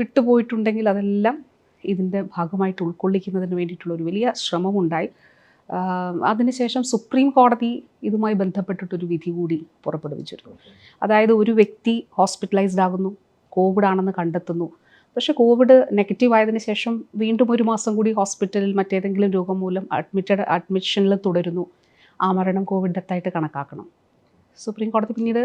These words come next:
Speaker 1: ഇഷ്യൂ ചെയ്ത ഇതിൻ്റെ അടിസ്ഥാനത്തിൽ കേന്ദ്ര സർക്കാർ കൂടി ആ നിലയിൽ, ആ, മാനദണ്ഡങ്ങൾ പുനർനിശ്ചയിച്ചിരുന്നു. പിന്നീട് വന്നത്, ആ, ഡിസ്ചാർജായി വീട്ടിൽ പോയി മൂന്ന് മാസം കഴിഞ്ഞിട്ട് ഡെത്ത് ഉണ്ടാവുന്നു, കോവിഡ് മരണമായിട്ട് കണക്കാക്കണം എന്നുള്ളതാണ്.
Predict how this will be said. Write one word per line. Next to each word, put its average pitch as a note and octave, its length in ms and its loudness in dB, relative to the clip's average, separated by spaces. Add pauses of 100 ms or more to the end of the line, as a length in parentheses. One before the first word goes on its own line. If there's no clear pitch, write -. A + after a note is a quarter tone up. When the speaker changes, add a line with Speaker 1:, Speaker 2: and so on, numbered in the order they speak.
(400)
Speaker 1:
ഇഷ്യൂ A#3 200 -2
ചെയ്ത A3+ 160 0
ഇതിൻ്റെ A3 280 -2
അടിസ്ഥാനത്തിൽ A3 580 -6
കേന്ദ്ര G#3+ 200 -2
സർക്കാർ G#3 380 -6
കൂടി F#3+ 220 -6
ആ G3+ 120 0
നിലയിൽ, G3+ 320 -2 (580)
ആ, F#3+ 40 0 (480)
മാനദണ്ഡങ്ങൾ F3 720 -2 (200)
പുനർനിശ്ചയിച്ചിരുന്നു. F3+ 920 -6 (680)
പിന്നീട് C4 380 6
വന്നത്, C#4 420 4 (440)
ആ, - 20 0 (600)
ഡിസ്ചാർജായി A3 640 4
വീട്ടിൽ G3+ 260 0
പോയി G#3+ 220 -4 (720)
മൂന്ന് G3+ 260 2
മാസം G#3 380 -2
കഴിഞ്ഞിട്ട് F#3+ 340 -4
ഡെത്ത് F3 240 -6
ഉണ്ടാവുന്നു, E3 320 -8 (320)
കോവിഡ് F3 280 -8
മരണമായിട്ട് F3+ 500 -6
കണക്കാക്കണം - 580 -16
എന്നുള്ളതാണ്. E3 460 -8